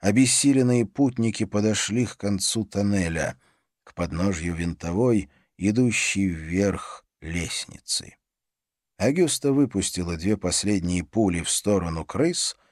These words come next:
затем они бросились подниматься по лестнице. У Езона ещё хватило сил сообразить, что эта лестница была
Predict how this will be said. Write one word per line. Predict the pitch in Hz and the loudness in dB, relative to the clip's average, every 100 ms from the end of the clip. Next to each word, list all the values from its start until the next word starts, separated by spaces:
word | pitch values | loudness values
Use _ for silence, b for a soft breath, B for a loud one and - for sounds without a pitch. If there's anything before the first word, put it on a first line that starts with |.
| _ _ _ _ | _ _ _ _
затем | - 135 185 165 | 2 4 6 6
они | 147 120 | 6 4
бросились | 92 92 135 - 117 110 95 - | 4 4 4 2 -2 -2 -2 -2
подниматься | 95 92 92 98 98 90 - - 73 | -2 0 2 2 2 0 -2 -6 -6
по | 76 | -10
лестнице. | 76 80 - 64 - - - _ _ | -8 -8 -8 -8 -8 -8 -10 _ _
У | 95 | -2
Езона | 90 87 82 113 104 | 0 2 4 4 4
ещё | 90 - 95 | 2 0 -2
хватило | 90 90 117 110 98 | -2 -2 0 2 2
сил | - 117 | 2 0
сообразить, | 107 95 92 95 92 113 104 | 2 2 2 2 2 0 0
что | - 98 | -2 2
эта | 107 107 95 | 4 4 0
лестница | 92 135 160 - 98 90 92 | 0 0 0 -2 -4 -2 -2
была | 85 110 147 156 127 | -2 0 2 0 -2